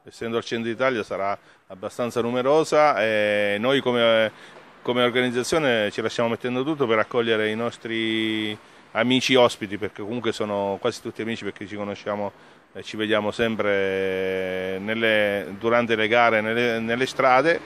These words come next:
nelle varie regioni, perciò ci teniamo ad ospitare a casa nostra i nostri amici il meglio possibile.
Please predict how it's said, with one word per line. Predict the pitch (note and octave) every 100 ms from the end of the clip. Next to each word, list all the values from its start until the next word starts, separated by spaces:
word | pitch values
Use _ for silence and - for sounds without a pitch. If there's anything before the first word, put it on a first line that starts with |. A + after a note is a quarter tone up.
| - -
nelle | A2+ A#2
varie | B2 B2+
regioni, | B2+ C#3+ C3 D3+ C3
perciò | A2+ - C3+ B2+ A#2+ A#2 A2
ci | - C3
teniamo | C#3 C3+ D3+ D#3+ D3+ C#3 - - -
ad | - A#2
ospitare | A#2+ C3 C3 B2+
a |
casa | - B2 B2+
nostra | C3 C#3 -
i | B2
nostri | A#2+ - A#2+
amici | A#2+ C3 -
il | A#2 A2 G#2+ G#2 G#2
meglio | G#2+ A2 G#2
possibile. | G2+ G2 F2 F2